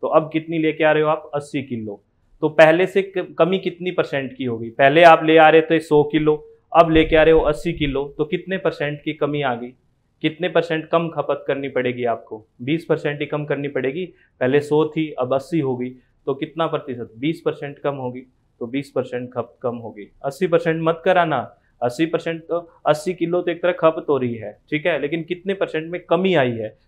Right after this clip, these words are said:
तो बीस परसेंट में कमी आ गई ना, क्योंकि पहले सौ किलो लेके आ रहे थे, अब अस्सी किलो लेके आ रहे हो, तो सौ पे कितनी कम हो रही है,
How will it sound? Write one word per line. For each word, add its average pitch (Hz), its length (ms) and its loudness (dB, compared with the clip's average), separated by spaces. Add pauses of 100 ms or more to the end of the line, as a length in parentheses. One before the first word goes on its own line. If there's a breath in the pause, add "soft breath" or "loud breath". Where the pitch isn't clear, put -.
(120)
तो 127 60 -6
बीस 170 220 -4
परसेंट 160 380 -4
में 160 120 -6
कमी 160 240 -4
आ 151 120 0
गई 156 120 -8
ना, 185 140 -4
क्योंकि - 460 -10
पहले 143 260 0
सौ 165 200 -2
किलो 175 260 -2
लेके 165 260 -2
आ 151 60 4
रहे 135 120 0
थे, 117 140 -8
अब 107 140 -8
अस्सी 139 260 -8
किलो 156 240 -4
लेके 147 240 -2
आ 135 100 -2
रहे 123 80 -6
हो, 123 60 -8
तो 127 120 -10
सौ 156 220 0
पे 165 120 -4
कितनी 170 320 -10
कम 160 160 -6
हो 123 140 -8
रही 113 120 -10
है, 113 80 -10